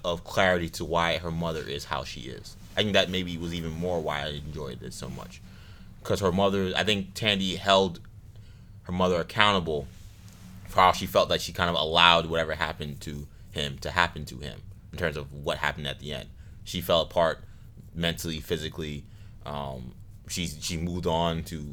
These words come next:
what now it sounds like various, many men over the course of those years. But when you kinda understand what she was going through with this man who was very imperfect,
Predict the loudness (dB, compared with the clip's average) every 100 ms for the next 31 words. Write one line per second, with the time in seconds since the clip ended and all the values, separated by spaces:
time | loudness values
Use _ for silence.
0 | -10 -6 -2 -2 -2 -8 -2 -2 -2 -6
1 | -8 -4 0 0 0 -8 -10 -14 -6 4
2 | 4 4 2 2 2 0 -2 -2 -8 -4
3 | -4 -4 -6 -8 -6 -6 -4 -4 -4 -6
4 | -10 -16 -16 -16 -12 -6 -4 -4 0 0
5 | 0 -4 -4 -2 -2 -2 -4 -6 -10 -10
6 | -4 -4 -4 -6 -4 0 0 -2 -6 -6
7 | -6 -6 -6 -10 -16 -12 -6 -6 -4 2
8 | 4 4 -2 -4 -2 -2 -4 -12